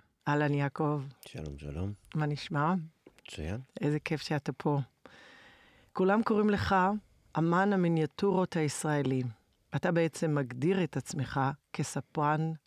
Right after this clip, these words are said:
Speaker 1: ויזואלי. אתה מספר סיפורים ויזואליים בעזרת בובות קטנטנות, כשאתה בתפקיד הבימאי, המפיק והצלם.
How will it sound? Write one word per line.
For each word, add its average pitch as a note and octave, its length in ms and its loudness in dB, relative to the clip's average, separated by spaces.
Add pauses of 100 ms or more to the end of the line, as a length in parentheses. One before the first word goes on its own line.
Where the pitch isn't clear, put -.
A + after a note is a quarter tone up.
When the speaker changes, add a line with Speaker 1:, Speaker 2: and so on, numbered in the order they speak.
Speaker 1:
ויזואלי. C3+ 640 0 (460)
אתה D3 100 -2
מספר D3+ 400 -2
סיפורים D3+ 540 0
ויזואליים D3+ 680 0 (420)
בעזרת C#3+ 480 -2
בובות D3+ 540 -2
קטנטנות, D#3 960 -2 (500)
כשאתה C#3 480 0
בתפקיד C#3+ 460 -4
הבימאי, D3 500 2
המפיק C#3 680 -4 (500)
והצלם. C3 600 0